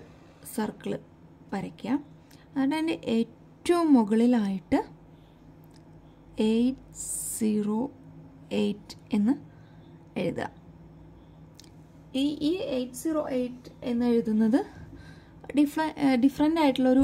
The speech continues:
ഏ, പെൻ കളറിലാണെങ്കിലും കുഴപ്പമൊന്നുമില്ല. അതിനുശേഷം തൊട്ട് താഴെ നമുക്ക് എഴുതാം ആഡ്, എ ഡി ഡി. ഒരു space ഇട്ടിട്ട്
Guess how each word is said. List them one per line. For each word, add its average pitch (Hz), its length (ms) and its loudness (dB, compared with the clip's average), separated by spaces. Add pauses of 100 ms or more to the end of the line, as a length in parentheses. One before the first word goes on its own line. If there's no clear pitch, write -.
(120)
ഏ, 240 260 6
പെൻ 240 180 6 (120)
കളറിലാണെങ്കിലും 233 920 4 (400)
കുഴപ്പമൊന്നുമില്ല. 214 760 2 (600)
അതിനുശേഷം 294 600 2
തൊട്ട് 233 300 0
താഴെ 196 380 -2 (460)
നമുക്ക് 196 300 -2
എഴുതാം 190 360 2 (760)
ആഡ്, 190 320 4 (1800)
എ 214 100 4 (340)
ഡി 214 180 2 (280)
ഡി. 185 180 -4 (1500)
ഒരു - 160 -6
space 190 440 0
ഇട്ടിട്ട് - 320 -4